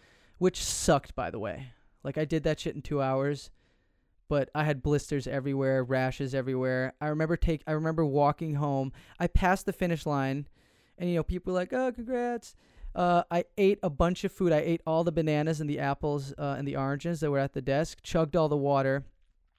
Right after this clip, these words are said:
uh, went to a seven eleven, got two hot dogs, shoved those down my face, and I just walked home. Walked home, and I remember showering with my clothes on. And I think I just did that 'cause I was so drained for energy that I didn't even wanna take 'em off.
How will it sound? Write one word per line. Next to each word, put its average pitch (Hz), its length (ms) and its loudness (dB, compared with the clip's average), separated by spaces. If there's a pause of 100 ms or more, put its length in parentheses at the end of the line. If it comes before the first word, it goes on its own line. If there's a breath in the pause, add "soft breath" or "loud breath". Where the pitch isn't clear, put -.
(440)
uh, 139 320 0
went 151 160 -4
to 165 80 -2
a 156 40 -2
seven 147 260 -2
eleven, 143 240 0
got 143 180 -2
two 147 160 -4
hot 139 220 -4
dogs, 131 260 -2
shoved 151 240 -4
those 143 180 -2
down 143 160 -4
my 131 120 -4
face, 131 380 -4
and 147 120 -4
I 143 80 -2
just 131 160 -10
walked 127 320 -2
home. 120 300 -6 (720 soft breath)
Walked 165 260 4
home, 165 340 0
and 170 100 0
I 156 40 2
remember 156 240 0
showering 151 720 0
with 147 220 0
my 135 100 0
clothes 127 360 -2
on. 113 280 -8 (800 soft breath)
And 156 100 -2
I 156 60 2
think 175 200 -2
I 165 60 6
just 151 220 -2
did 151 140 4
that 139 140 2
'cause 131 380 -4
I 147 80 0
was 135 480 -4 (120)
so 156 280 2
drained 139 300 0
for 143 100 -6
energy 131 460 -2
that 120 200 -4 (360)
I 139 80 0
didn't 135 140 0
even 131 140 0
wanna 123 140 0
take 123 220 -2
'em 113 80 -6
off. 117 360 -8